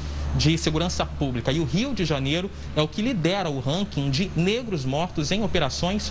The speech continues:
policiais nos cinco estados analisados. Aqui no Rio de Janeiro foram mil quatrocentos e vinte e três óbitos registrados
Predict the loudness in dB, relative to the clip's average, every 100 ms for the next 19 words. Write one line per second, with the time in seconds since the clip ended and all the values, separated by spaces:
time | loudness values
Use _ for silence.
0 | 0 0 0 -2 0 0 0 -4 -8 -6
1 | 0 2 2 0 0 0 -2 0 0 0
2 | -4 -6 -4 0 2 2 2 0 0 -4
3 | -6 -8 -6 -2 2 2 4 2 2 2
4 | 2 0 0 -2 -2 -2 0 -2 -2 -2
5 | -2 0 0 0 0 0 0 0 0 0
6 | 0 0 -4 -2 0 0 0 0 0 2
7 | -2